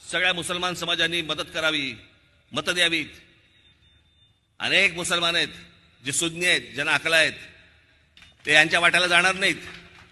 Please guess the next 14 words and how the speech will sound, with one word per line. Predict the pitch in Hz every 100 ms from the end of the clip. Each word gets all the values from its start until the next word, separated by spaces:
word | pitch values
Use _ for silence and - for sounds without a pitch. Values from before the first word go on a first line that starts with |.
| - - - _ - _ _ _ _ _ _ _ _ _ _ _ _ _ _ _ _ _ _ _ _ _ _ _ _ _ _ _ -
त्यांना | 151
समजतंय | 170 180 190 196
काय | 175 180
चाललंय | 175 165 175
राजकारण | 170 160 160 156
ते. | 143 139 110 85 - _ _ _ _ _ _ _ _ _ _ _ _
आत्ता | 127 - 175
या | 175
निवडणुकीच्या | 170 180 180 180 180
तोंडावरती | 170 170 180 175 170
हे | 170
तुम्ही | 170 170 170
फतवे | 160 170 170
काढताय. | 143 127 135 180